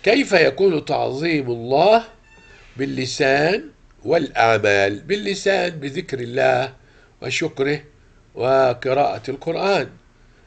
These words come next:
الأعمال فعلًا بطاعة الله وامتثال أوامره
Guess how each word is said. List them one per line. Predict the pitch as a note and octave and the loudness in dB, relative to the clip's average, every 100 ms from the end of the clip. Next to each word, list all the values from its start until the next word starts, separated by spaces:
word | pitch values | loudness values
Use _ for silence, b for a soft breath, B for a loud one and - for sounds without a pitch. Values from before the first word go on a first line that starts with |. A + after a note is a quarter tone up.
| - | -8
الأعمال | A#2+ C3 C3 D3+ F#3 C#4 D#4+ _ _ _ _ | 0 0 2 2 4 2 -2 _ _ _ _
فعلًا | - F3 B2+ E3 A#3+ C#4 _ | -4 -4 0 0 -2 -6 _
بطاعة | A2+ - F#3+ D#3 A#2 A#2 | -10 -4 0 0 -2 -6
الله | B2 A#2+ B2 B2 | -8 -2 0 2
وامتثال | A2+ G#2+ - A2 - C3 A2 G2 - _ b b _ _ G2+ | 0 -2 -6 -14 -6 -2 -2 -4 -14 _ b b _ _ 2
أوامره | A2+ A#2 B2+ D3+ C3 B2+ C#3 A#2 | 4 4 2 0 0 -2 -6 -10